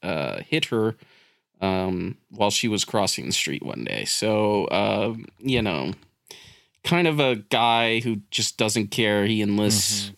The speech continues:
Speaker 1: in the, uh, Air Force. Uh, he lived in, uh, Nampa, Idaho.
Speaker 2: Oh,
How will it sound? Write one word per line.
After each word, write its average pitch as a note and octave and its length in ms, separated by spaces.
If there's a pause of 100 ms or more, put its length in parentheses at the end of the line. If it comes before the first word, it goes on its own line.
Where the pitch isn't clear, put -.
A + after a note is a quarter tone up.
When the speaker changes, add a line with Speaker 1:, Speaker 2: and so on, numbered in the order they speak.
(100)
Speaker 1:
in G#2 540 (880)
the, G#2 300
uh, G2 100
Air G#2+ 260
Force. G2+ 680
Uh, G#2 260
he F#3+ 200
lived E3+ 560
in, A#2 360
uh, G#2 320 (340)
Nampa, C#3 320
Idaho. B2+ 500 (640)
Speaker 2:
Oh, F#2+ 760